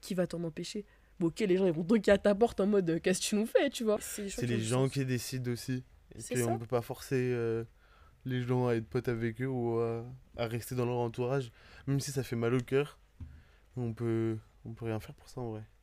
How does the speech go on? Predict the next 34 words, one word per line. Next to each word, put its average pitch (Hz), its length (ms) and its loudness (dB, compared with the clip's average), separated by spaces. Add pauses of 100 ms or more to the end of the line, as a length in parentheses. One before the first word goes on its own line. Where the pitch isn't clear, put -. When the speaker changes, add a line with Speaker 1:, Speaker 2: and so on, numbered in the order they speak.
(140)
Speaker 1:
C'est - 160 -10
ça, 262 140 -4
Speaker 2:
C'est, - 160 -8
Speaker 1:
c'est, 190 40 -10
Speaker 2:
c'est - 100 -6
Speaker 1:
c'est 208 60 2
ok, 202 260 -2
en 240 80 -6
fait. - 180 -10
Faut - 120 -8
arrêter 185 300 -4
de 180 300 -4
dramatiser 175 600 -8
les 170 140 -8
choses, 202 380 -10
euh, 160 340 -8 (800)
tout - 120 -18
le 170 80 -12
temps. 262 240 -6
C'est, 175 360 -8
c'est - 140 -10
des 170 120 -6
choses 180 240 -8
qui - 120 -10
arrivent. 208 280 -4
Et 180 60 -4
peut-être 233 400 -4
que, - 100 -8
euh, 196 380 0 (360)
les 190 80 0
gens 220 160 0
se - 100 -10
retrouveront 185 520 -10
dans 165 520 -4